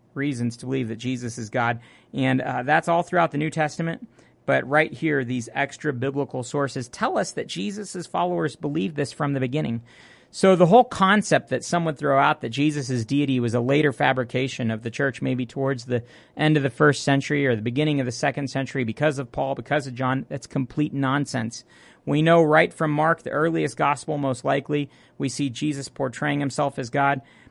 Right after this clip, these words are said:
We see these biblical statements from both the Old and New Testament confirming his deity, and then we see these extra biblical sources agreeing with it as well. Well, today we've talked about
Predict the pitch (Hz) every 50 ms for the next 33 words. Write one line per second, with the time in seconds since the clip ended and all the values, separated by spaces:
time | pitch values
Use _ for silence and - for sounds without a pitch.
0 | _ _ _ - 127 131 120 - - 156 151 147 131 131 131 127 120 117 - _
1 | - - _ _ - 110 104 107 - - - 165 175 156 165 170 165 165 - 165
2 | 156 147 - - 151 151 151 - 147 147 147 - - - 135 127 123 139 139 123
3 | - 135 - 147 160 160 160 156 151 147 147 135 - - 139 143 139 - 156 151
4 | 143 135 - 131 120 - 147 143 139 143 139 135 123 120 - 143 139 139 135 139
5 | 139 135 - - - - _ - 143 139 151 156 156 151 147 143 127 - 156 151
6 | 143 139 151 127 - - 131 120 - - - 151 135 123 131 131 120 127 117 -
7 | 127 127 120 - 131 127 123 117 - 131 123 120 117 117 - - _ _ - 135
8 | 123 117 120 131 131 131 131 135 131 127 123 - 131 127 127 - - 131 123 107
9 | 113 117 123 120 117 117 117 117 - _ _ _ _ _ _ _ - - - -
10 | - _ - 165 160 - 208 208 220 220 214 208 185 - - 202 185 185 - -
11 | 175 147 156 147 139 135 -